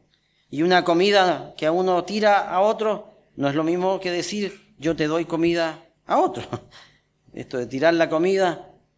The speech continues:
eh, la comida cae y se ensucia, y, y por eso era tan difícil y terrible ser leproso. Bueno, Jesús actúa en misericordia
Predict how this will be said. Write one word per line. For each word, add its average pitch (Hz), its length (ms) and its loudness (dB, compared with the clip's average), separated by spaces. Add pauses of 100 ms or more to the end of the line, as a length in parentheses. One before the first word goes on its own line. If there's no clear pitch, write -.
(280)
eh, 113 280 -14 (800)
la 110 180 -8
comida 143 360 2
cae 175 580 2
y 139 80 -8
se - 120 -8
ensucia, 185 680 -6 (400)
y, 123 220 -10 (440)
y 147 120 -8
por 147 140 0
eso 180 220 0
era 165 140 2
tan 170 260 2
difícil 170 640 -6 (160)
y 135 100 -8
terrible 160 840 0 (120)
ser 160 460 -2
leproso. 160 640 0 (920)
Bueno, 160 340 0 (500)
Jesús 254 560 -2 (1120)
actúa 180 500 0
en 160 100 2
misericordia 170 920 0